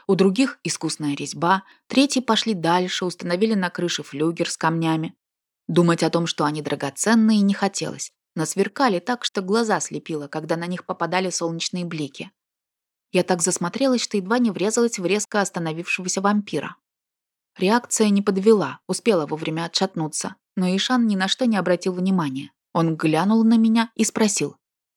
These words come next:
"А что за служанка тебя сопровождала?" "Не знаю, я ее имени не спрашивала", дернула плечом и сама едва не застонала, сообразив, что из того зала я возвращалась одна. Куда делась женщина,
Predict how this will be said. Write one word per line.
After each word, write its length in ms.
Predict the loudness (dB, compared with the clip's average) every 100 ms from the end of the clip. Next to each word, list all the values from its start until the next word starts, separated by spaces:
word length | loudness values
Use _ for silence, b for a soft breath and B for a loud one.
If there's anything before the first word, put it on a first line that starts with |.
| _
"А 100 | -10
что 200 | -6 -2
за 100 | 0
служанка 560 | 0 -2 0 0 -2 -10
тебя 240 | -8 -6
сопровождала?" 800 | -6 -6 -2 -2 0 -2 -4 -14 _ _ _ _ _ _ _ _ _ _
"Не 220 | 0 0 0
знаю, 520 | -2 -2 0 0 0
я 160 | 0 0
ее 200 | 2 4
имени 380 | 4 2 2
не 100 | 2
спрашивала", 640 | 0 0 0 0 -4 -10 -20 _ 0
дернула 460 | 2 4 2 -4
плечом 500 | -6 -6 0 0 0 _
и 80 | -4
сама 320 | 2 2 4
едва 360 | 4 2 2 4
не 120 | 4
застонала, 600 | 2 -2 -2 2 2 0 -4
сообразив, 600 | 0 2 2 0 0 -2
что 160 | -2
из 100 | -2 0
того 260 | 0 0
зала 280 | 2 0 2
я 120 | -2
возвращалась 600 | -4 -2 -2 0 -2 0
одна. 380 | 0 2 0 -2 b _
Куда 300 | -2 2 2
делась 280 | 0 -2 0
женщина, 460 | 2 2 0 -8